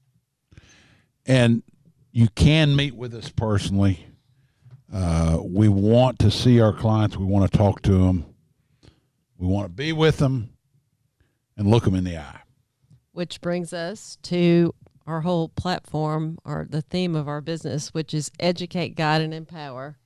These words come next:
Speaker 2: That's our goal with our clients. And we also will meet with them on Zoom if they're not comfortable coming in. We have a, a virtual platform that will also, although a lot, what we're finding widely is that people are very glad that we are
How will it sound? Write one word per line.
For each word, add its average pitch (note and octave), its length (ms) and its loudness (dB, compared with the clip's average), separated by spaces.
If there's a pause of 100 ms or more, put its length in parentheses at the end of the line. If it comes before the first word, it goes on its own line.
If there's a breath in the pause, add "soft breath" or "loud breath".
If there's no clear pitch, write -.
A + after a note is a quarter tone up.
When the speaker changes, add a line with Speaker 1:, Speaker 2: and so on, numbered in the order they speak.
(720)
Speaker 2:
That's - 200 -14
our D3 100 -8
goal D3+ 320 -8
with D#3 160 -12
our D3 100 -6
clients. F3+ 880 -8
And E3 180 -2
we F3 120 0
also A#3+ 360 2
will G3+ 160 -2
meet G3 300 0
with F3+ 240 -4
them E3 340 -4
on E3 260 -2
Zoom D3 300 -6
if C#3+ 200 -10
they're D3 160 -10
not C#3 240 -8
comfortable D#3 420 -10
coming D3+ 360 -8
in. C3+ 360 -6 (640)
We D3+ 140 -14
have C3+ 180 -6
a, C#3+ 300 -4 (320)
a D3 80 -12
virtual D#3 500 -6
platform C#3+ 680 -6
that - 120 -10
will C#3 180 -10
also, C#3 340 -8
although C#3+ 580 0 (520 soft breath)
a - 60 -6
lot, E3 220 0
what F3+ 160 4
we're D#3+ 100 2
finding F3+ 640 0 (760)
widely E3+ 580 2
is D3+ 160 -4
that C3+ 220 -12
people F3 320 -8
are D#3 120 -6
very D#3+ 720 -2
glad D3 460 -4
that - 140 -10
we D3+ 200 -4
are C3+ 480 -2